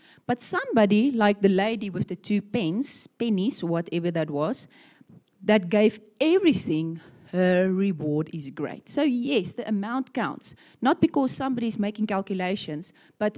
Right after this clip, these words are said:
it's between you and God. But then also the attitude counts, I almost want to say,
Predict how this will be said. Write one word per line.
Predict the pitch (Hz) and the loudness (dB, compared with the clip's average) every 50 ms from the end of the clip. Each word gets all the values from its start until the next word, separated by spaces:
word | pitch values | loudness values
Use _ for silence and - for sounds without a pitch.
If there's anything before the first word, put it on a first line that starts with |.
| - | -4
it's | 214 208 - | -4 -4 -2
between | - 247 208 - - 220 226 220 | -4 -4 -4 -4 -2 0 2 2
you | 202 185 185 185 180 | 2 2 2 2 0
and | 180 175 | 0 0
God. | 156 190 180 - - - - - - _ _ - - - - _ _ - | 2 2 2 2 0 -4 -14 -20 -20 _ _ -20 -20 -20 -20 _ _ 0
But | 190 196 285 320 311 311 | 4 6 6 6 6 4
then | 302 311 294 277 - | 2 2 2 2 4
also | - 247 339 415 392 - - - 160 156 147 151 165 165 | 6 6 6 6 4 2 0 -2 -2 -2 -2 -2 -4 -6
the | 156 156 196 196 196 - | -4 -2 -2 -2 -4 -4
attitude | 269 302 302 - - 190 202 - - - 170 151 160 170 - - - - _ _ _ _ _ _ _ _ _ _ _ _ - | -4 -4 -2 -2 -2 -2 -2 -4 -2 0 0 0 0 -2 -8 -14 -18 -18 _ _ _ _ _ _ _ _ _ _ _ _ -4
counts, | - 233 220 220 214 220 208 - - _ - | -2 0 2 2 0 0 -2 -6 -10 _ -2
I | 277 294 269 | -2 0 0
almost | - - 185 170 170 170 170 147 | -2 -2 -4 -4 -4 -6 -6 -6
want | 151 151 143 | -8 -10 -10
to | 151 | -10
say, | - - 143 139 - - 180 | -12 -12 -12 -12 -12 -14 -16